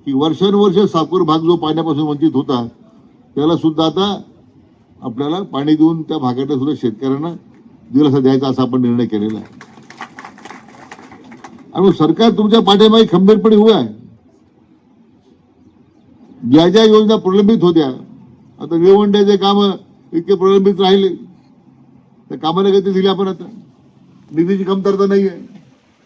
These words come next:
ज्या ज्या भागात पाईपलाईन पाणी देणं शक्य आहे, ते आपण पाईपलाईन पाणी देऊ. कारण चालणे सगळ्याच भागात पाणी जाणार नाहीये. पीटीएन करावं लागेल, पाईप डिस्ट्रीब्युशन नेटवर्क, त्याचं काम चाललंय.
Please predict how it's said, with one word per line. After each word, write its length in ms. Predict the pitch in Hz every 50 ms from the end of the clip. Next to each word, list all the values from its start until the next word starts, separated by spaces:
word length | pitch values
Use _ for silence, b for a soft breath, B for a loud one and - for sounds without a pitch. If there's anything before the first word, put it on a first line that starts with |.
| _ _
ज्या 200 | 117 147 160 165
ज्या 140 | 175 202 202
भागात 280 | 180 180 180 196 202 185 160
पाईपलाईन 440 | 180 175 190 175 185 196 202 202 202
पाणी 200 | 180 196 196 202
देणं 140 | 196 202 196 175
शक्य 240 | 180 185 185 185
आहे, 80 | 202 190
ते 40 | 196
आपण 200 | 190 180 196 185 170
पाईपलाईन 440 | - 165 170 170 170 196 196 202
पाणी 200 | 190 196 196 196
देऊ. 160 | 185 185 185 - 170 - _ _ _ _ _ _ _ _ _ _ _ _ _ _ _ _ _ _ _ _ _ _ _ _ _
कारण 120 | 143 160 151
चालणे 420 | - - 160 170 190 202 220 196
सगळ्याच 260 | - 165 190 226 220
भागात 200 | 185 190 208 214
पाणी 180 | 170 196 202 208
जाणार 240 | 202 202 214 226 220
नाहीये. 240 | 214 190 151 127 - - - - - _ _ _ _ _ _ _ _ _ _
पीटीएन 280 | 160 185 180 208 202 196
करावं 220 | 185 202 196 196
लागेल, 260 | 196 196 185 196 185 -
पाईप 260 | - 175 185 180 170
डिस्ट्रीब्युशन 420 | 190 - - 190 185 170 180 170
नेटवर्क, 260 | 185 190 196 190 160 156
त्याचं 180 | 170 170 202
काम 200 | 185 190 196 190
चाललंय. 300 | 185 190 190 190 185 185